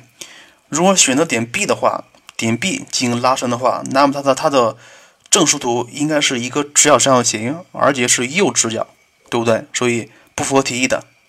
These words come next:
如果你要选择点 D 的话，它形成的正视图应该是一个锐角三角形，而不是钝角，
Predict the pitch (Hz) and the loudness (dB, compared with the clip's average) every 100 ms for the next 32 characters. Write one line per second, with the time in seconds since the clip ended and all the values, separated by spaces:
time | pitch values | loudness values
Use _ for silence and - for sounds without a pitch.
0 | _ _ _ 139 170 180 139 135 160 - | _ _ _ 2 4 4 4 2 2 0
1 | 123 139 120 113 131 123 113 113 - _ | 0 0 0 -2 -4 -4 -2 -4 -6 _
2 | 139 135 - 123 135 143 127 110 107 107 | -2 -2 0 -2 0 2 4 2 0 -6
3 | _ _ _ 185 127 131 123 120 123 135 | _ _ _ 0 0 0 2 2 2 2
4 | 131 120 120 123 123 - - _ 165 143 | 2 0 -4 -4 -2 -4 -8 _ 2 2
5 | 110 120 110 117 113 - _ - 117 127 | 2 0 0 -2 -6 -10 _ -10 0 0
6 | 127 139 135 131 113 107 | 0 -2 0 0 0 -4